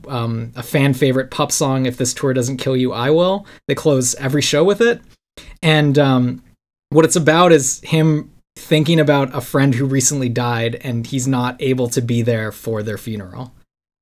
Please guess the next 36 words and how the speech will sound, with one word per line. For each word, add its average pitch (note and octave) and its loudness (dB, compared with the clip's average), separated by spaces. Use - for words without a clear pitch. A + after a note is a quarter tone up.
And A#2+ -4
so A#2+ 0
it's C#3 0
just B3 4
really G3 6
dark D#3 4
talking D#3 2
about C3+ 2
that, B2+ 0
you C3+ 0
know, B2 2
loneliness B2+ 2
and, A#2 -2
and, A#2 -6
you C3+ -4
know, A#2+ -2
depression B2+ -2
being A#2+ 2
on C#3+ 2
tour, B2+ 2
you B2+ -4
know, A#2+ 0
night C3 2
after B2+ 0
night B2+ 0
with, A#2+ -8
you B2+ -4
know, A2 -6
hundreds B2 -4
of A2+ -8
screaming A2+ -6
fans A2+ -10
and, A#2 -12
and A#2+ -10
whatever. A#2+ -10
So, - -6